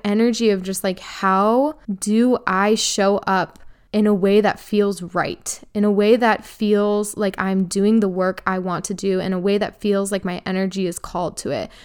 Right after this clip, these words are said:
when there are these important things going on in the world. And the more I've thought about it, the more I'm like, "Okay, just because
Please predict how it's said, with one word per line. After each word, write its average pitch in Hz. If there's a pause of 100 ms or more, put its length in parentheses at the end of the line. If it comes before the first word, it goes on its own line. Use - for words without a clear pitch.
(140)
when 226
there 214
are 202
these 185
important 185
things 190
going -
on -
in -
the -
world. - (440)
And 214 (280)
the 214
more 220
I've 269
thought 214
about 202
it, 180
the 202
more 196
I'm 196
like, 190
"Okay, 190
just 240
because 233